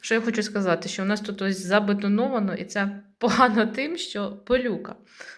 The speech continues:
Тож я зараз пройшлася, порозкладала, прибрала ось цю пилюку, позамітала. Зараз, ну, велику таку, а зараз буду <laughs> по-новому все витирати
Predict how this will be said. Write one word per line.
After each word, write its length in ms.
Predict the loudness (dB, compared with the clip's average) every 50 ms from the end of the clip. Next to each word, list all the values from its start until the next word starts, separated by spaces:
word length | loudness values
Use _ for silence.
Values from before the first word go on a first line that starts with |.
| _ _
Тож 140 | -16 -6 -2
я 120 | -2 0
зараз 300 | 2 4 2 2 2 -2
пройшлася, 680 | -6 -6 -4 -4 -4 -4 -4 -2 -2 -2 -2 -4 -6 -10
порозкладала, 1080 | -6 -2 0 0 0 0 -2 -4 0 2 2 2 2 2 0 0 0 0 -2 -2 -4 -6 -10 -14 -20 -20 -20 -20 -20 -20 -20 -20 _ _
прибрала 540 | 0 2 2 4 4 6 6 6 4 4 2
ось 220 | 2 0 -2 -4
цю 160 | -8 -12 -14
пилюку, 680 | -14 -14 -6 -2 0 0 2 2 0 0 -2 -4 -6 -6
позамітала. 960 | -6 -6 -4 -2 -2 -2 -2 -4 -6 -4 0 0 2 2 2 2 2 2 0 -2 -6 -10 -16 _ _ _ _
Зараз, 720 | -10 -10 -8 -2 2 4 4 6 4 4 0 -2 -6 -14 -20 _ _ _ _ _ _ _ _ _ _ -20 _ _ _ _ _ _ _ _ _ _ _ _ _ _ _ _ _ -20 _ _ _ _ _
ну, 100 | 4 6
велику 360 | 8 10 10 10 8 6 4 0
таку, 280 | -2 -2 -2 -2 -2 -2 -2 -4 -6 -8 -10 -12 -12 -10
а 100 | -8 -6
зараз 360 | -4 -2 -2 -2 -2 -4 -6
буду 340 | -6 -8 -6 -4 -4 -4 -4 -6 -10 -14 -20 -20 -20
<laughs> 340 | -20 _ -12 -8 -6 -4 0 2
по-новому 640 | 4 4 4 6 6 6 6 4 2 -2 -4 -6 -6
все 300 | -8 -8 -4 -2 -2 -2
витирати 880 | 0 0 -2 -2 0 0 0 0 0 0 0 0 0 -2 -4 -8 -10